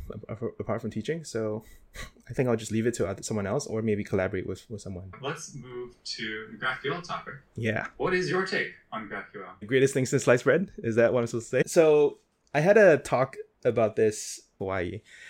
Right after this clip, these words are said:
Speaker 1: where I, like, kinda compared it to, like, I hate, I wish that people would stop comparing GraphQL to rest. Like, we have to because that's kinda what we, what, what the pa-, paradigms are and ho-, ho-, how people mentally place them.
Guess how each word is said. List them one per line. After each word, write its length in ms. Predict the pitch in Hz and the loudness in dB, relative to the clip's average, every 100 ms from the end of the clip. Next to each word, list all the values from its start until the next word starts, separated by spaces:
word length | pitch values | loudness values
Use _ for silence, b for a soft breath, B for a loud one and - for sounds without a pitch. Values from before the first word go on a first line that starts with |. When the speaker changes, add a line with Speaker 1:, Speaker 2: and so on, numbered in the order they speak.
| B | B
Speaker 1:
where 140 | 135 | 6
I, 40 | 135 | 8
like, 160 | 123 | 6
kinda 180 | - 135 | 4 0
compared 380 | - - 123 113 | -2 2 4 6
it 200 | 104 - | 2 -2
to, 280 | 113 104 - | -6 -4 2
like, 260 | 135 120 b b b b b | 2 2 b b b b b
I 80 | 139 | 0
hate, 320 | 135 165 180 - | 4 6 6 6
I 100 | 139 | 4
wish 280 | 127 180 - | 8 6 8
that 140 | 165 | 4
people 240 | 139 135 | 4 4
would 100 | 120 | 4
stop 280 | - 120 117 | 2 0 0
comparing 400 | 123 110 117 104 | -2 -2 -2 0
GraphQL 400 | 101 101 - 104 | -2 -4 -2 -4
to 120 | - 98 | -2 -4
rest. 360 | 92 - - | -4 -8 -12
Like, 160 | - 101 | -10 -2
we 80 | 120 | 2
have 180 | 131 131 | 2 0
to 140 | 160 | 0
because 240 | 139 120 104 | 0 0 -2
that's 340 | 98 - - - | -2 -4 -14 -12
kinda 120 | 110 | -10
what 240 | 95 92 92 | -6 -8 -6
we, 400 | 101 95 98 - _ _ _ | -8 -8 -10 -16 _ _ _
what, 200 | 110 - 113 | -2 0 0
what 140 | 113 117 | 2 0
the 60 | |
pa-, 300 | 113 - 78 - | -2 -4 -8 -2
paradigms 520 | 120 107 107 104 - | 0 2 2 0 -4
are 240 | 101 95 | -4 -4
and 220 | 95 92 | -4 -8
ho-, 120 | - 107 | -10 -12
ho-, 260 | - - - | -12 -14 -6
how 120 | 113 | -4
people 220 | 113 107 | 0 0
mentally 400 | 104 98 107 95 | 0 -2 -2 -4
place 260 | - 92 - | -4 -8 -6
them. 220 | 85 | -8